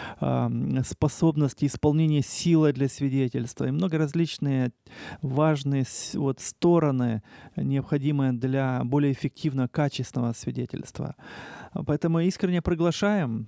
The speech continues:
хотим, чтобы это был таким хорошим духовным праздником, благословением для всех тех, кто нас посетит, кто сможет быть участником этой конференции.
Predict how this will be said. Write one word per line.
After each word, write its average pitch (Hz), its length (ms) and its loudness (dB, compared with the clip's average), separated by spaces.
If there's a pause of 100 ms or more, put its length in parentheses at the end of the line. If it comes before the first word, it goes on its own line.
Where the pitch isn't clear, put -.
(120)
хотим, 165 320 -2
чтобы 143 300 -2
это 139 200 -2
был 135 220 0
таким 135 320 -4
хорошим 147 500 0
духовным 139 500 2
праздником, 139 680 0
благословением 143 720 2
для 131 100 4
всех 143 260 0
тех, 170 200 0
кто - 140 -4
нас 135 200 -2
посетит, - 480 -2
кто - 160 -4
сможет 131 380 -2
быть 131 420 -2 (320)
участником 131 640 -2
этой 123 180 -2
конференции. 120 720 -4